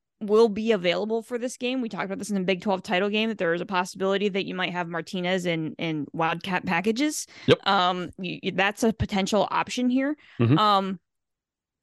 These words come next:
Speaker 1: their running back, Deuce Vaughn, is just stupid fun to watch.
Speaker 2: Yes.
Speaker 1: Um, he's just a speedy little <laughs> guy. He's just gone. Um, and the Power
Speaker 2: <laughs>
Speaker 1: Cats boast the, uh, Big Twelve Defensive Player of the Year in Felix and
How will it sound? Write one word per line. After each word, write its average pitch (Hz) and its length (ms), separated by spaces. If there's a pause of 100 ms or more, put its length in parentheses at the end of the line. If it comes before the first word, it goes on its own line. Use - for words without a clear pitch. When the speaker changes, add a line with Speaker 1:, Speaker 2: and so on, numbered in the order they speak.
(100)
Speaker 1:
their 269 140
running 277 220
back, 254 180
Deuce 202 220
Vaughn, 170 180
is 170 120
just 175 200
stupid - 540
fun 170 220
to - 60
watch. - 400 (260)
Speaker 2:
Yes. - 100
Speaker 1:
Um, 165 480
he's 226 240
just 214 180
a 196 60
speedy 185 340
little 170 200
<laughs> - 320
guy. 302 180
He's 320 320
just 262 180 (100)
gone. 294 340 (380)
Um, 214 300 (1120)
and 294 180
the 294 60
Power 359 300
Speaker 2:
<laughs> - 20
Speaker 1:
Cats 311 320
boast 254 380
the, 226 240
uh, 208 120
Big 208 180
Twelve 220 180
Defensive 202 400
Player 185 240
of 175 80
the 170 60
Year 170 200
in 165 120
Felix 175 420
and 165 240